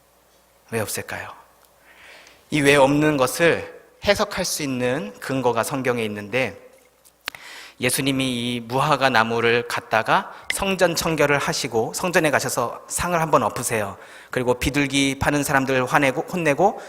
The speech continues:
돈 바꿔주는 사람들 혼내고 내려오셔서 무화과 나무가 말라 있는 것이 마가복음의 본문인데, 이것을 보고 비둘기 파는 자와 그 성전에서 돈을 바꿔주는 자들로 이 본문을 정확하게 해석을 할 수가 있는데, 왜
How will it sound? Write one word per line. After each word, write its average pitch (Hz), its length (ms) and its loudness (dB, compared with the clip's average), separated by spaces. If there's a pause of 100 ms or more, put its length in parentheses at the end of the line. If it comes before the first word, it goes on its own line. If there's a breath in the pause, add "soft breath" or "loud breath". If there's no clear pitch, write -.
(440 loud breath)
돈 143 180 2
바꿔주는 147 340 4
사람들 135 280 0
혼내고 202 680 2
내려오셔서 135 480 2
무화과 131 280 4
나무가 120 280 2
말라 135 340 6
있는 143 220 0
것이 156 460 -4
마가복음의 127 580 2
본문인데, 127 760 -2 (360 loud breath)
이것을 160 760 2
보고 131 640 -2
비둘기 180 360 2
파는 170 340 0
자와 156 400 6 (340 loud breath)
그 - 80 -8
성전에서 185 340 -2
돈을 165 280 4
바꿔주는 147 500 0
자들로 131 640 2
이 127 120 -4
본문을 127 440 -2
정확하게 120 440 -4
해석을 143 260 -4
할 160 80 -2
수가 151 240 -2
있는데, 113 520 0 (520 loud breath)
왜 139 440 6